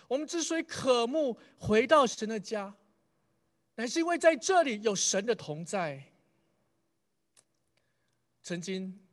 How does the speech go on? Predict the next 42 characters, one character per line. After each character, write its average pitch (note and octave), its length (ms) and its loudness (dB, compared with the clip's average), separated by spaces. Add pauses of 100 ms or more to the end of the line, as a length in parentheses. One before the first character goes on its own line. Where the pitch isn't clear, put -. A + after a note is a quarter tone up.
(380)
在 C4 180 -4
我 A3+ 60 -2
们 G#3 100 -4
的 A3 80 0
以 A3 160 -8
马 A#3 160 -4
内 A#3 200 -4
利 G#3 180 -8
厅， F3 340 -10 (920)
有 B3+ 100 2
多 F4 260 4
少 C#4+ 180 2
人 C4+ 140 2
的 D4 100 -6
生 D#4+ 340 4
命 D#4 200 -4
得 C4 100 6
着 C4 200 2
更 B3+ 280 6
新？ F3+ 360 -8 (1160)
有 C#4+ 140 4
多 F4+ 240 4
少 D4+ 240 4
人 C#4+ 140 2
的 D4 80 -2
身 E4+ 400 0
体 B3 180 -4
得 B3+ 120 -6
到 B3 160 -2
医 B3 200 -10
治？ G3 380 -14 (1120)
有 A#3+ 140 4
多 D#4 180 2
少 A#3 180 2
人 A#3+ 80 0
的 B3 80 0
心 D4 400 -4
灵 G3+ 220 -6
得 F#3+ 140 -4
到 G3+ 160 -4
触 G3 320 -8
动？ D3+ 340 -10